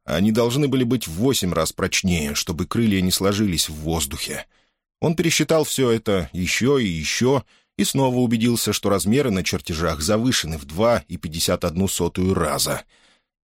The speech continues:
В этот момент он понял, что строил самолёт в сантиметрах, вместо того, чтобы делать его в дюймах. На какой стадии копировщик чертежа ошибся, перевёл размеры в метрическую систему, оставив английские обозначения, было неизвестно.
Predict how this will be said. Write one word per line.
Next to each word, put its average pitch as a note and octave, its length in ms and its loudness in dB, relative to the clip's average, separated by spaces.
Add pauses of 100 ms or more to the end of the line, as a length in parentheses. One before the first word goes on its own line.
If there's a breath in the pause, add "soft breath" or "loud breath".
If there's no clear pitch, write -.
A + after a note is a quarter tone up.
В E2+ 80 -4
этот G2 220 0
момент G#2 480 2
он F#2+ 200 0
понял, G#2 360 0
что - 180 -2
строил F#2+ 380 0
самолёт F#2 360 0
в - 80 -6
сантиметрах, G2+ 800 0
вместо E2 300 -4
того, F2 180 0
чтобы F2 260 -4
делать D#2+ 380 -2
его F2 160 -2
в D#2+ 80 -8
дюймах. D#2 640 -2 (400)
На G2+ 140 0
какой F3 260 0
стадии E3 400 2
копировщик C#3 640 0
чертежа A#2+ 560 0
ошибся, - 640 -4 (100)
перевёл G2 360 2
размеры A2 420 2
в F#2+ 60 -2
метрическую G#2+ 580 0
систему, C3+ 680 0
оставив G#2 420 -2
английские G2+ 540 2
обозначения, F2+ 840 0
было C3 260 0
неизвестно. B2 800 0